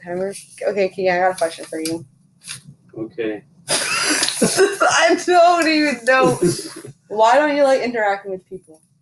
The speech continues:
Speaker 2: Uh, I don't. It's not like people. It's just most people. I prefer to interact with, like, specific people that I actually, like, know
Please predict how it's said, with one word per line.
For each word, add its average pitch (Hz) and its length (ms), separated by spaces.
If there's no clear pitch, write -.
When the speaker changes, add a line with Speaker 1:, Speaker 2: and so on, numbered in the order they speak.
Speaker 2:
Uh, 123 200
I 339 40
don't. 349 240
It's - 120
not 220 200
like 139 260
people. 123 440
It's - 140
just 110 220
most 110 380
people. 95 460
I 110 40
prefer 120 340
to 117 60
interact 104 340
with, 98 120
like, 101 200
specific - 720
people 95 320
that 101 180
I 95 60
actually, 95 360
like, 92 180
know 90 340